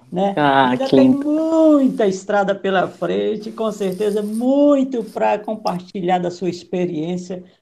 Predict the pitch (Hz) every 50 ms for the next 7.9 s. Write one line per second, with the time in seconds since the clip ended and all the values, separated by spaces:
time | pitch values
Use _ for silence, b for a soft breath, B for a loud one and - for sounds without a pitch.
0 | b _ - 196 202 196 190 196 196 190 180 175 170 165 - - 165 170 165 165
1 | 170 180 185 196 190 - - _ _ _ _ _ _ _ - 170 175 175 175 175
2 | 180 196 202 214 220 214 208 - - 180 175 180 180 - 180 175 180 185 202 220
3 | 247 254 269 285 302 - - _ _ _ _ _ - - - 202 196 202 208 214
4 | 220 226 240 254 - - - 127 135 131 135 127 123 120 117 120 - - - -
5 | _ _ _ _ - 226 220 214 208 208 220 214 190 170 165 143 135 - - -
6 | _ _ _ _ _ _ _ _ - - - - 254 277 247 226 208 196 185 170
7 | 160 - - - - 180 190 190 190 185 180 - - 170 180 160 143 -